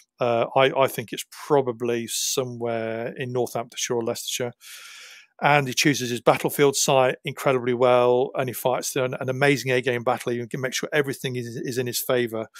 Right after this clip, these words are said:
and Boudicca just gets absolutely bru-, Boudicca's army gets absolutely, uh, brutalised. I think, in actual fact, she loses control of it as they approach the Romans 'cause they think it's gonna be an easy victory. And actually, it proves exactly the opposite. They just get butchered.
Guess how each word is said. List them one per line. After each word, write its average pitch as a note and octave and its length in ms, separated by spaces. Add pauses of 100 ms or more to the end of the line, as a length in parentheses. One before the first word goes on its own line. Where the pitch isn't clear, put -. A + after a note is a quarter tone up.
(340)
and B2+ 240
Boudicca C3+ 360
just B2 160
gets - 240
absolutely B2+ 480
bru-, C3 460
Boudicca's C#3 420 (100)
army B2+ 300
gets - 220
absolutely, B2+ 440 (180)
uh, C#3+ 80 (240)
brutalised. C3 560
I D3+ 60
think, D3 300
in C3+ 80
actual - 260
fact, - 400 (460)
she - 160
loses C#3 280
control C#3+ 480
of A2+ 60
it A#2+ 220
as B2+ 180
they C3 160
approach C3+ 400
the C#3 80
Romans B2 340
'cause - 140
they - 80
think C3 180
it's B2+ 100
gonna C3 120
be C3 80
an B2+ 60
easy B2 180
victory. C#3 420 (600)
And C#3+ 80
actually, C#3+ 320
it - 100
proves C3+ 320
exactly B2+ 380
the B2+ 140
opposite. B2+ 340
They B2 80
just A#2+ 180
get B2 200
butchered. B2 380